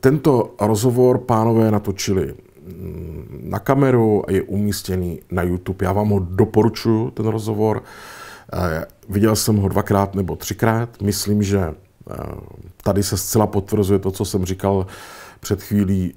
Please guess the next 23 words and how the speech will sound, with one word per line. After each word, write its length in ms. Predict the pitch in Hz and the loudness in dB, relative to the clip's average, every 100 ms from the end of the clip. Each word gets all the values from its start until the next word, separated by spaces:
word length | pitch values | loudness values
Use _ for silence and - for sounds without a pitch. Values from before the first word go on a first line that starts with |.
| _ | _
že 340 | 87 90 85 80 - - | -4 -2 -2 -6 -12 -4
Jaroslav 480 | 98 98 - 95 - | -2 -2 0 -4 -2
Kmenta 400 | 92 90 - 92 | -2 -2 -2 0
má 300 | 92 90 - _ _ | 0 -2 -4 _ _
o 80 | - | -8
čem 380 | - 92 85 76 _ _ _ | 0 0 0 -8 _ _ _
mluvit. 380 | 95 92 82 - - - - - - - - _ | -4 -2 -4 -12 -20 -18 -16 -18 -20 -20 -20 _
Ovšem, 440 | 127 - 165 156 | 0 4 4 6
eh, 400 | - - 110 110 | 2 0 0 0
tu 180 | 104 131 | 4 4
radost 560 | 139 180 147 - - - | 4 4 4 4 -4 -6
z 220 | 98 - | -6 0
toho 380 | 120 110 107 107 - - | 2 4 4 2 -4 -2
rozhovoru 800 | 107 107 113 101 98 98 113 123 - _ - | 2 4 4 6 4 4 0 -4 -12 _ -8
protože 340 | 92 95 95 | -6 -2 -2
jsme 200 | 92 98 | -2 -4
se 320 | 95 98 98 - - | 0 2 2 -2 -14
chtěli 380 | - - 98 98 | -6 0 0 0
dozvědět, 600 | 95 98 95 101 110 104 | 0 0 2 0 0 -4
jak 140 | 92 | -6
to 100 | - | -6
všechno 380 | 98 104 - 104 | -6 -8 -2 0
je. 220 | 110 123 | 2 0